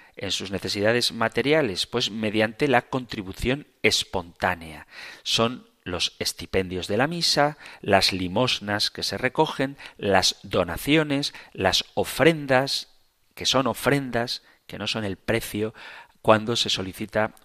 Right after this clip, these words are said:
un sacramento o un sacramental. Pero dejando claro que los sacramentos de la Iglesia no se venden ni se compran, no tienen ni valor económico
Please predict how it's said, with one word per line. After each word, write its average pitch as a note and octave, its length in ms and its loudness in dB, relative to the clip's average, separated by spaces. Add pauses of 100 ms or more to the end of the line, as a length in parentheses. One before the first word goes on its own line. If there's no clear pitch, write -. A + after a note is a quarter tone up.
(140)
un A2 140 -4
sacramento G#2 760 -2
o G#2+ 100 6
un G#2+ 140 0
sacramental. D#2+ 800 -6
Pero D3 160 6
dejando D3 480 2
claro C3+ 380 4 (280)
que D#3 140 4
los B2+ 280 2
sacramentos C#3 960 0
de B2+ 120 2
la D3+ 80 4
Iglesia B2+ 520 0 (220)
no F3 460 2
se - 240 0
venden C#3 540 0
ni D#3 300 -6
se - 240 -2
compran, A#2 520 -2 (260)
no C#3+ 140 2
tienen C3+ 440 0 (240)
ni B2+ 240 -4
valor D3+ 300 6
económico A#2+ 680 -4